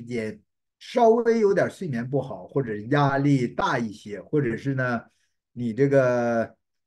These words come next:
呃，反正就是说你这个睡眠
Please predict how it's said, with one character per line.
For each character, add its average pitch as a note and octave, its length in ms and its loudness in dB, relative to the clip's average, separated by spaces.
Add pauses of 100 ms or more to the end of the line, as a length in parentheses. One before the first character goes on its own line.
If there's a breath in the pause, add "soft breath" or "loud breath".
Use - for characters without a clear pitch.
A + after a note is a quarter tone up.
(380)
呃， A#2 680 -4 (160)
反 D3 200 -2
正 G3 120 -2
就 B3+ 80 -6
是 A#3 60 -8
说 A#3 120 0
你 E3+ 240 -6
这 E3 140 -4
个 F3 360 0 (300)
睡 - 260 -4
眠 F3 400 -4